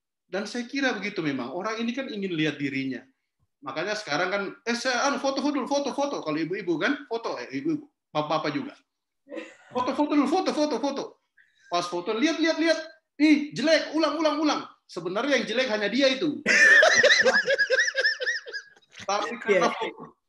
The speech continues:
Speaker 2: Semua
Speaker 1: fokusnya
Speaker 2: perempuan di sini pada ngangguk-ngangguk tuh.
Speaker 1: Iya,
Speaker 2: Pada
Speaker 1: karena
Speaker 2: gitu.
Speaker 1: fokusnya langsung ke gambar dia, jadi, "Wih, jelek, jelek, jelek, ulang, ulang, ulang." Padahal yang lain sudah bagus, jadi yang jelek.
Speaker 2: Heeh.
Speaker 1: Nah, jadi bikin T V acaranya begitu.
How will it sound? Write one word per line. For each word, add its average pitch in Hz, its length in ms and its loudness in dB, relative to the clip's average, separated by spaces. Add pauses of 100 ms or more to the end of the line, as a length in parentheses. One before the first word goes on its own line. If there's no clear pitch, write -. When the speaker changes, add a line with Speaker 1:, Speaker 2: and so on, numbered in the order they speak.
(120)
Speaker 2:
Semua 208 320 4
Speaker 1:
fokusnya - 80 -4
Speaker 2:
perempuan 208 400 4
di 208 160 4
sini 240 160 2
pada 202 240 6
ngangguk-ngangguk 190 800 2
tuh. 185 80 2
Speaker 1:
Iya, 202 800 0 (160)
Speaker 2:
Pada 156 160 -2
Speaker 1:
karena 156 240 2
Speaker 2:
gitu. 170 80 -6
Speaker 1:
fokusnya 269 480 0
langsung 240 480 0
ke 226 320 2 (240)
gambar 208 480 0
dia, 214 240 2
jadi, 226 160 0
"Wih, 277 320 0 (240)
jelek, 269 240 0
jelek, 285 240 0
jelek, 285 240 0
ulang, 269 240 -2
ulang, 254 160 -2
ulang." 202 240 -2
Padahal 160 240 -4
yang 135 80 -6
lain 156 160 -4
sudah 135 240 -12
bagus, 135 320 -6
jadi 127 240 -8
yang 117 80 -8
jelek. 117 240 -14 (400)
Speaker 2:
Heeh. 170 240 -4
Speaker 1:
Nah, 156 160 -6 (560)
jadi 311 240 -2
bikin 285 240 0
T 254 80 -2
V 262 160 -2
acaranya 156 400 -2
begitu. 156 560 -2